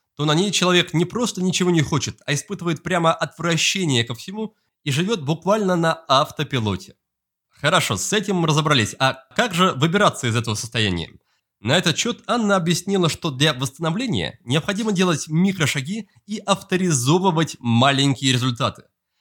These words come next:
Авторизовать значит осознать, что мы хотели сделать,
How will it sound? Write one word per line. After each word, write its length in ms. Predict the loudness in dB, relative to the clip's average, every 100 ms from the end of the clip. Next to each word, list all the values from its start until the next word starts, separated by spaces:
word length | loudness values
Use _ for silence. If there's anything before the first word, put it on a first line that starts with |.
| _
Авторизовать 600 | -2 0 2 2 2 0
значит 340 | 0 0 0 -2
осознать, 480 | -2 0 2 2 2
что 300 | -2 -4 0
мы 140 | 0
хотели 300 | 2 0 2
сделать, 500 | 2 2 0 0 -6